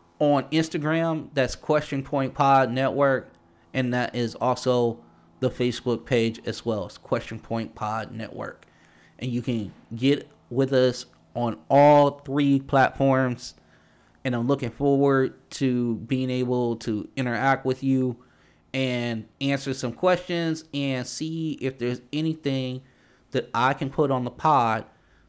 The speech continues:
that you specifically have wanted on the pod. Because this is your pod.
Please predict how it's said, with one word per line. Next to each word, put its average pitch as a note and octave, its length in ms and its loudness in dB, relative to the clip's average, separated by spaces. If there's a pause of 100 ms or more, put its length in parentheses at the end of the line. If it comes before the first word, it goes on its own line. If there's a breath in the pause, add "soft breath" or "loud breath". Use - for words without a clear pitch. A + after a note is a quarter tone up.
(120)
that - 240 -8
you C3+ 580 2
specifically A#2+ 1080 -4 (460)
have A#2 260 -2
wanted B2+ 400 4 (300)
on A#2 140 -2
the G#2+ 80 -10
pod. - 420 -2 (1040 soft breath)
Because C3 400 2 (140)
this E3 240 2
is E3 120 0
your F3 200 6
pod. G#2+ 340 -2